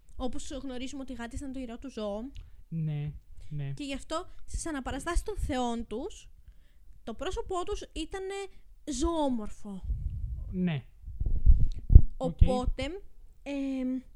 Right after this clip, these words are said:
Speaker 1: υπάρχουνε μέσα στις, ε, τοιχογραφίες και αυτά, υπάρχουνε αναπαραστάσεις από τον Άμον Ρα,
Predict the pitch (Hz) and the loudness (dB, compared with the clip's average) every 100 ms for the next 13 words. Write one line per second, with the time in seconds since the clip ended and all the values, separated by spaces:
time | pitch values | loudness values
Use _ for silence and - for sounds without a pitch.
0 | - - - - - - 285 - 480 - | -12 -12 -14 -18 -14 -8 0 0 0 -2
1 | 403 254 226 339 - - - - 240 233 | -4 -4 -6 -8 -14 -18 -20 -6 -4 -2
2 | 240 220 - 190 190 - 208 190 - 220 | -4 -8 -14 -14 -14 -14 -14 -14 -14 -12
3 | 202 196 208 202 - 208 - 523 339 - | -12 -12 -14 6 6 6 -4 -6 -6 -4
4 | 349 339 - 330 320 - - - 262 254 | -2 2 6 6 6 6 6 2 -8 -8
5 | 247 247 - 233 262 - 226 226 220 233 | -6 -8 -8 -10 -10 -10 -10 -6 -6 -6
6 | 247 240 233 220 220 220 | -8 -8 -6 -6 -8 -10